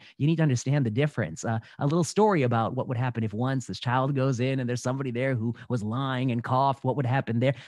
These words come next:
That's not policy, okay? That's called, uh,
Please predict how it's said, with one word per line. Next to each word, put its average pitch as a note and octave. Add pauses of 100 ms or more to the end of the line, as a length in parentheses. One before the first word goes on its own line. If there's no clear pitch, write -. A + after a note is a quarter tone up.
That's D#3
not G3+
policy, F3+
okay? D#3+ (180)
That's C#3
called, C#3+
uh, A2+